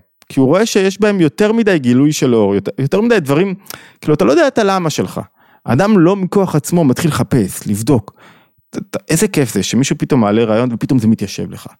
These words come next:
יש לך, "אה, עכשיו הבנתי.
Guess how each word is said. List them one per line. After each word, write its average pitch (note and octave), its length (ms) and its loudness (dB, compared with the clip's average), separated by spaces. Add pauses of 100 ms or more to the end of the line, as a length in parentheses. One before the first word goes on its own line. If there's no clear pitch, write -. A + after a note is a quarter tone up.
(260)
יש - 80 -6
לך, - 100 -4 (220)
"אה, - 200 -2 (920)
עכשיו C#3 240 0
הבנתי. E3 400 -2